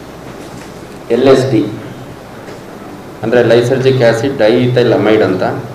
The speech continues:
ಇದು ಒಂದು ಪ್ರಾಹಿಬಿಟೆಡ್ ಡ್ರಗ್, ಹ್ಯಾಲುಸಿನೋಜಿಕ್, ಆ, ಡ್ರಗ್. ಇದು per strip approximately ಟೂ ತೌಸಂಡ್ to ಸಿಕ್ಸ್ ತೌಸಂಡ್ ರುಪೀಸ್.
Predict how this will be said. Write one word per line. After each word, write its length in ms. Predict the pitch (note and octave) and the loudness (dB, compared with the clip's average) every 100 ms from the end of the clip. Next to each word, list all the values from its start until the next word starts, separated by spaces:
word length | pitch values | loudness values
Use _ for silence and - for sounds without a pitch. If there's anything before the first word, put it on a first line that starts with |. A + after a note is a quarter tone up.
| - - - - A#2 | -14 -16 -16 -10 0
ಇದು 120 | A#2+ | 2
ಒಂದು 500 | A#2+ A#2 A2+ A2 G#2+ - - - - - | 4 4 6 4 2 -4 -12 -14 -16 -6
ಪ್ರಾಹಿಬಿಟೆಡ್ 540 | B2 A#2 C3+ C3 B2+ B2 | 0 2 4 2 2 0
ಡ್ರಗ್, 420 | G#2+ G#2 A#2 - | 0 0 -2 0
ಹ್ಯಾಲುಸಿನೋಜಿಕ್, 720 | A#2+ B2 B2 B2+ B2 - - A#2 - - - - - - - - - A2 | 2 2 2 0 0 0 -4 -6 -6 -12 -16 -6 -2 -2 -4 -16 -10 -4
ಆ, 260 | G2 F#2 F2 | -2 -2 0
ಡ್ರಗ್. 420 | F#2+ B2 B2+ A2+ - - - - - - - - - - - - | 2 2 2 -2 -4 -10 -12 -8 -8 -8 -14 -14 -16 -16 -16 -6
ಇದು 120 | A#2+ B2+ | 0 2
per 220 | B2+ B2 | 4 2
strip 440 | - D3 D3 D3 C#3 B2+ B2 - - - - | 2 2 2 4 4 2 0 -8 -12 -16 -6
approximately 840 | A#2 C#3 B2 B2+ C3 B2 B2+ A#2+ A#2+ - - - - - - - - - - - | -4 0 0 0 0 0 2 0 0 -6 -10 -14 -14 -18 -18 -18 -18 -18 -8 2
ಟೂ 240 | D3 D#3+ | 4 4
ತೌಸಂಡ್ 400 | C#3 C#3 C#3 C3 | 4 2 2 0
to 120 | D3 | -2
ಸಿಕ್ಸ್ 280 | D3 C#3 - | -2 -4 0
ತೌಸಂಡ್ 300 | C3+ A#2 A2 | 2 2 0
ರುಪೀಸ್. 400 | G2+ G2 F#2+ F2 | -2 -4 -6 -8